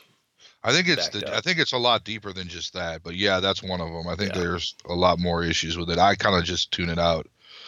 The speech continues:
Speaker 1: I'm just kinda like, "Whatever, you wacko. You silly old wacko.
Speaker 2: Yeah.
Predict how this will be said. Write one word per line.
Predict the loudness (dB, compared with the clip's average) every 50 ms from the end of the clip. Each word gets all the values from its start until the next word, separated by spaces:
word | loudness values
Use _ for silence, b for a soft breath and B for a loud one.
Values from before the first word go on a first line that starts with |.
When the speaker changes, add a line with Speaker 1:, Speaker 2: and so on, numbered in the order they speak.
| B B B B
Speaker 1:
I'm | 2 2 4
just | 2 2 2
kinda | 2 2 4
like, | 2 2 2 2
"Whatever, | 2 2 2 2 0 0 -4 -4 -4
you | -6 -4 -2
wacko. | 0 2 2 2 2 2 2 2 2 2
You | 4 4
silly | 6 6 6 6 6 6
old | 6 6 6 6
wacko. | 6 6 4 2 0 0 2 0 0 -2 -4 -8
Speaker 2:
Yeah. | -12 -10 -10 -12